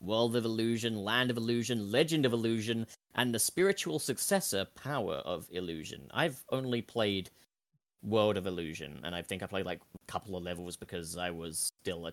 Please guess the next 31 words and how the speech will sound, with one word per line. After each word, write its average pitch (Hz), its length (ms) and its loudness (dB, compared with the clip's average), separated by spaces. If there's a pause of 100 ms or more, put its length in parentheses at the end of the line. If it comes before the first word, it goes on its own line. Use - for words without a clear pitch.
(100)
tiny 90 440 -6
little 87 240 -6 (240)
stupid - 360 -8
baby 87 280 -6
back 85 240 -6
then. 90 240 -4 (420)
Um, 110 400 6 (880)
but - 160 -2 (160)
yeah, 104 360 0
it 107 120 2
felt 107 280 0
competent, 104 560 -6
at - 120 -8
least. 87 300 -8
You 87 80 -6
know, 85 60 -6
that's 95 180 0
all 110 80 4
I 101 60 0
can 104 100 -4
remember 90 400 -4
of 85 80 -10
it, 87 160 -8
is - 180 -4
it 78 140 -8
felt 87 260 -8 (240)
competent. 95 560 -8 (540)
What - 60 -10
about 104 160 0
you 92 120 -4
guys? 73 380 -8